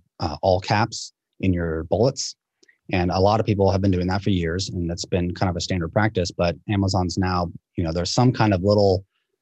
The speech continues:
little, uh, negative point that Amazon's putting on people's listings, uh, that are violating this point, uh, having emojis and capitals inside of the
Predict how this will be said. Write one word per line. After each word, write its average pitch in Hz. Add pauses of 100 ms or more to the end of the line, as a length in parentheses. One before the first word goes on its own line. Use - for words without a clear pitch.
(520)
little, 113 (380)
uh, - (180)
negative 107
point 101
that 90
Amazon's 98
putting 107
on 87
people's 90
listings, 92
uh, 85
that 87
are 85
violating 95
this 78
point, 78 (680)
uh, 78
having 95
emojis 95
and 82
capitals 90
inside 90
of 82
the 80